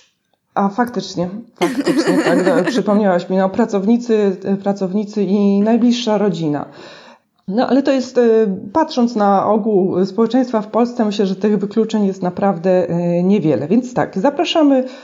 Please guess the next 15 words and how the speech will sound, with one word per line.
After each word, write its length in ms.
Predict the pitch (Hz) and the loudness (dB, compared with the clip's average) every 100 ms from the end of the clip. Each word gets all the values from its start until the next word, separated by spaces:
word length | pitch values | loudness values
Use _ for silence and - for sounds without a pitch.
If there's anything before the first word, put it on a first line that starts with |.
| - - | -14 -2
e, 240 | 190 190 | 2 2
wszystkie 460 | 190 302 302 - 220 | 2 0 0 0 0
osoby 380 | 190 214 196 208 | 0 0 0 0
poza, 720 | 208 180 190 180 170 175 156 | -2 0 0 0 -2 -4 -6
m, 340 | 175 202 196 175 | -4 -2 -2 -2
poza 220 | 202 190 | -2 0
tymi 260 | 190 190 175 | 0 0 2
wymienionymi 520 | 196 196 190 196 202 | 2 2 4 4 2
przed 200 | 202 165 | 0 -6
chwilką 480 | - 170 170 196 320 - - - | -4 -2 0 0 -2 -8 -18 -2
do 120 | 220 | -2
tego, 280 | 254 320 320 | 0 0 2
żeby 260 | 254 240 247 | 2 0 -2
się, 420 | 247 233 240 254 | 0 2 2 2
e, 280 | - 226 226 | 2 2 0